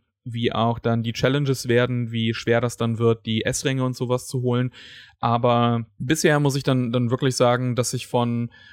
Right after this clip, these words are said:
Ninja Gaiden Ragebound sehr, sehr begeistert bin. Ich würde zwar sagen, dass so die ersten beiden Tutorial-Stages oder diese Intro-Stage, die ist halt ganz cool, weil du das originale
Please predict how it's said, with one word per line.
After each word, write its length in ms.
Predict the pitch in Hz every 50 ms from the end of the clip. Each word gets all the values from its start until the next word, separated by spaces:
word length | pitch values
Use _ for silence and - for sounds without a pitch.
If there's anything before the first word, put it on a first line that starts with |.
| - -
Ninja 320 | 127 123 127 139 - 143
Gaiden 300 | 123 135 127 127 127 123
Ragebound 720 | 117 117 123 - - - - 131 123 123 123 120 123 - - _ - _ _
sehr, 480 | - 113 107 104 120 120 123 127 127 120
sehr 560 | 110 117 120 117 117 117 117 113 113 110 110 _ _ _ _
begeistert 720 | - 117 - 123 110 117 107 110 113 - - 110 107 -
bin. 160 | - 110 107
Ich 100 | 110 110
würde 140 | 147 147 156
zwar 180 | 156 - 151 135
sagen, 300 | 135 131 127 131 135 127
dass 80 | 123
so 80 | - 123
die 120 | 120 117
ersten 280 | 113 127 135 - - 131
beiden 220 | 120 123 120 120
Tutorial-Stages 880 | - 120 - 160 151 165 165 156 151 - - 139 139 143 135 143 135 -
oder 80 | - 117
diese 180 | 110 110 104
Intro-Stage, 680 | - 123 143 - 143 131 - - 123 123 123 127 123 - - - - - - -
die 60 | - 127
ist 120 | 127 -
halt 140 | 147 135 131
ganz 220 | 131 123 120 - - -
cool, 320 | 143 131 131 131 131 123 113
weil 200 | 123 117 120 117
du 280 | 120 117 117 117 117
das 160 | 107 117 -
originale 920 | - - 123 123 123 123 117 113 117 120 123 123 123 123 123 120 120 120